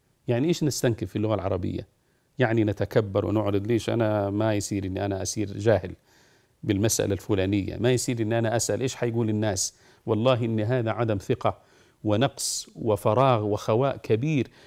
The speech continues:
من يصل إلى هذه الدرجة وإلى هذا المستوى فيحدث نفسه أنه لا يتعلم حتى لا يقول عنه الناس أنه غير متعلم،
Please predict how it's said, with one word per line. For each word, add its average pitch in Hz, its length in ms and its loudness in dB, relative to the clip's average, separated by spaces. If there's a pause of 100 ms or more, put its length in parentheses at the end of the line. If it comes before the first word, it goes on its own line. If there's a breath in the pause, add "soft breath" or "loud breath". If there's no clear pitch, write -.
(140 loud breath)
من 107 120 0
يصل 135 280 0
إلى 104 220 0
هذه 120 340 -2
الدرجة 101 480 0
وإلى 95 240 -2
هذا 131 180 0
المستوى 110 480 0 (300 loud breath)
فيحدث 131 640 0
نفسه 120 500 -2
أنه 117 300 0
لا 151 100 4
يتعلم 135 600 2
حتى 127 300 -2
لا 165 100 2
يقول 160 220 -4
عنه 131 240 -2
الناس 120 320 0
أنه 117 240 0
غير 143 200 2
متعلم، 165 600 2